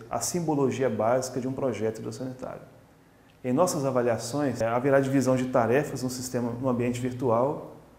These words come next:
bem como tarefas presenciais, sendo que as últimas se darão em dois encontros.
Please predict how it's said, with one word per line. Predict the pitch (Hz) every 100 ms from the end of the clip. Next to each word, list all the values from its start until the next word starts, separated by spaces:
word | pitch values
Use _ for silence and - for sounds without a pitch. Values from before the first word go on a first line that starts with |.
| - -
bem | 117 170
como | 180 156 165
tarefas | 160 135 139 -
presenciais, | 147 139 151 151 143 107 104 - - -
sendo | - 139
que | 143 156
as | 131
últimas | 131 147 147
se | -
darão | 135 120 127
em | 127
dois | 113 160 165
encontros. | 170 104 98 - - -